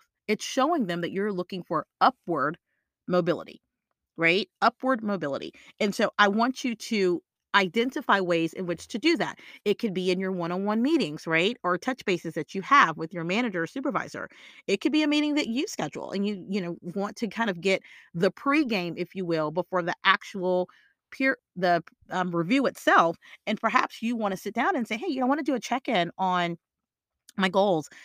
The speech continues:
that I've got set for this year. I know our year-end performance reviews are not until, you know, December or January, whatever your company does them.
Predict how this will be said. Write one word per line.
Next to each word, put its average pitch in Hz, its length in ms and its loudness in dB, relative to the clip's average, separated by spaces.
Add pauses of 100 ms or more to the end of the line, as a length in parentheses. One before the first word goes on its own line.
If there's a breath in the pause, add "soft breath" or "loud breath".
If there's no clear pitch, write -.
(140 loud breath)
that 185 80 4
I've 180 100 6
got 180 200 -2
set 175 200 0
for 175 80 -6
this 160 240 -8
year. 226 380 4
I 180 100 2
know 175 160 -2
our 165 120 2
year-end 165 380 -2
performance 240 520 -4
reviews 180 600 -2
are 170 140 0
not 160 300 4 (340 loud breath)
until, 165 640 0 (180)
you 196 80 0
know, 165 100 -2
December 196 540 2
or 160 60 2
January, 220 560 2
whatever 180 320 0
your 170 160 -4
company 151 280 -8
does 165 220 -2
them. 170 260 -2